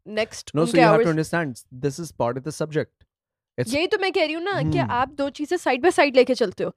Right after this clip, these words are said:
Speaker 2: हम्म।
Speaker 1: हमारे ये होता है कि आप side by side नहीं लेके चल सकते। आपने अगर अपना cricket या football लेके चलना है, वो आप फ्री time में करो।
Speaker 2: Exactly,
Speaker 1: वो आप
Speaker 2: वो
Speaker 1: घर जाके करो।
Speaker 2: extracurricular activity
Speaker 1: वो आप
Speaker 2: है।
Speaker 1: घर जाके करो या आपका हफ्ते में एक दिन जब फ्री, वो वाला पीई period आएगा, आप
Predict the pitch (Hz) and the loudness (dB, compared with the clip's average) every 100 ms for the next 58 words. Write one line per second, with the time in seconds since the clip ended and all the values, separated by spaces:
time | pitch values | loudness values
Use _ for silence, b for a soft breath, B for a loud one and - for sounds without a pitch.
0 | _ 269 220 269 254 254 294 285 294 285 | _ -10 0 0 2 2 0 -2 -4 -4
1 | 330 370 359 - 254 269 311 294 277 269 | -6 -4 -6 -4 -2 -2 -2 -4 -4 -4
2 | 403 320 262 220 - - 254 - 214 254 | -4 -4 -6 -8 -10 -8 -6 -2 -4 -2
3 | 269 262 254 262 254 233 262 269 254 220 | -4 -4 -4 -8 -6 -6 -4 -4 -4 -2
4 | 247 254 254 262 247 269 349 294 311 - | -2 -2 -6 -6 -6 -6 -4 -4 -4 -4
5 | 330 359 381 269 247 226 147 165 _ - | -4 0 0 0 -2 0 -2 -4 _ -12
6 | 151 170 262 311 254 285 277 320 202 349 | 0 4 8 8 8 8 8 8 10 10
7 | 440 427 302 - - 208 220 196 - 170 | 8 10 10 8 6 2 0 0 0 2
8 | 285 302 320 254 269 311 311 302 349 - | 6 8 8 4 2 2 2 0 0 2
9 | 254 311 311 262 - 285 277 - 285 285 | 2 2 2 0 0 -2 -2 -2 -2 -2
10 | 277 262 277 - 294 285 254 - 254 208 | -4 -4 -6 -4 -2 0 -2 -4 -6 2
11 | 247 247 247 240 240 208 262 254 254 262 | 4 4 4 4 4 -2 -4 -4 -4 -4
12 | 262 262 240 233 349 | -2 0 0 0 -2